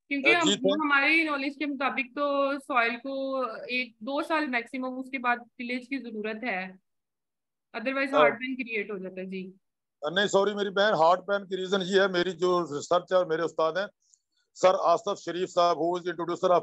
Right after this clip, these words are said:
Speaker 2: picnic, उन्होंने दो हज़ार आठ में पायदार कुदरती निज़ाम काश्तकारी मॉडल को introduce करवाया।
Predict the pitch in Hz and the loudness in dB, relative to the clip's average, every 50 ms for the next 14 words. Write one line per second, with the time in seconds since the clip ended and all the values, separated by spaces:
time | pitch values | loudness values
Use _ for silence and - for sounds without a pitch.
0 | - 165 160 180 180 190 190 - _ _ _ _ _ _ _ _ _ - 190 208 | 2 -2 -6 -2 -2 -2 -2 -2 _ _ _ _ _ _ _ _ _ -8 -4 -2
1 | 208 208 202 160 180 185 202 208 196 202 202 202 196 - 156 165 175 185 185 185 | 0 0 2 6 6 6 6 6 6 6 6 6 6 4 4 6 6 6 4 2
2 | 180 196 190 - - 175 170 170 165 170 165 175 180 180 180 170 160 165 165 160 | -2 -6 -6 -2 2 2 2 4 4 4 4 4 2 2 0 2 4 4 4 4
3 | - - 180 180 160 160 165 165 170 170 - 170 165 165 - - _ - 165 165 | 2 -4 -4 -2 0 2 2 2 0 0 2 2 2 2 0 -2 _ -4 -4 -2
4 | 165 156 147 147 147 156 156 160 165 165 160 - 165 160 160 160 151 - 170 156 | -2 0 -2 -2 -2 -2 -6 -8 -8 -8 -8 -6 -4 -2 -2 -2 0 2 2 4
5 | 143 127 123 120 | 4 4 4 0